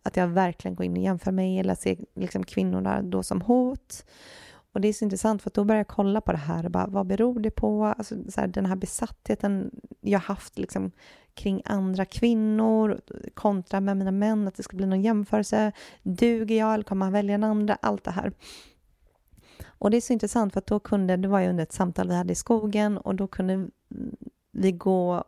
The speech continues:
och få ner det här till att det handlar ju om att när jag var,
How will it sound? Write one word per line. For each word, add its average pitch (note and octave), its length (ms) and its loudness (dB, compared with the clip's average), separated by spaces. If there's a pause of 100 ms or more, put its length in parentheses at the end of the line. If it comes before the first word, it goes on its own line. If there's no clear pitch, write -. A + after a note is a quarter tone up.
(360)
och F#3+ 180 0
få - 200 -2
ner F3+ 260 0
det F3 80 -4
här E3+ 160 -2
till - 340 -6
att - 240 -6 (380)
det A3 100 2
handlar G3 300 0
ju F3 60 0
om F3+ 120 -2
att - 360 -6
när F#3+ 140 0
jag F3+ 240 0
var, F3 360 0